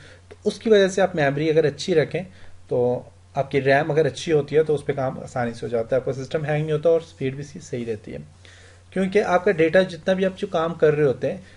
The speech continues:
अ, मीन आपने एक प्रोजेक्ट बनाया हुआ है, तो प्रोजेक्ट जब बना रहे होते हैं तो उसका जो, वो जो, अ, स्टोर हो रहा होता है वो प्रोजेक्ट, तो वो आपकी रैम के अंदर स्टोर हो रहा होता है। अगर रैम का साइज कम है तो उसमें वो, अ, स्टोर तो हो रहा होगा, लेकिन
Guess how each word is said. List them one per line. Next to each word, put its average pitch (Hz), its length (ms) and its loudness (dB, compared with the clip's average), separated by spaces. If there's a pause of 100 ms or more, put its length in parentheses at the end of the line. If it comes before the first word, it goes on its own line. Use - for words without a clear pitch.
(320)
अ, 127 160 2
मीन 151 200 0
आपने 156 280 2
एक 147 100 -2
प्रोजेक्ट 147 420 4
बनाया 127 320 4
हुआ 139 160 4
है, 143 60 2
तो 143 100 -4
प्रोजेक्ट 143 340 2
जब 151 140 2
बना 131 320 4
रहे 190 120 2
होते 165 160 0
हैं 208 100 0
तो 208 120 -2
उसका 220 220 0
जो, 208 160 0
वो 170 240 -2
जो, 190 180 -2
अ, 160 240 2
स्टोर 202 360 6
हो 214 80 8
रहा 175 100 8
होता 156 140 6
है 147 40 6
वो 147 60 4
प्रोजेक्ट, 147 460 2 (340)
तो 165 80 -2
वो 151 140 4
आपकी 160 240 4
रैम 147 320 2
के 156 100 0
अंदर 147 120 0
स्टोर 120 280 0
हो 117 120 -2
रहा 110 100 0
होता - 180 -6
है। 151 80 -12 (400)
अगर 151 160 4
रैम 151 260 6
का 175 120 0
साइज 170 280 2
कम 170 260 -2
है 160 80 2
तो 165 100 -4
उसमें 156 260 -4
वो, 185 220 -4 (400)
अ, 135 120 0
स्टोर 165 300 4
तो 175 100 -4
हो 214 140 2
रहा 214 120 8
होगा, 135 180 6
लेकिन 147 480 0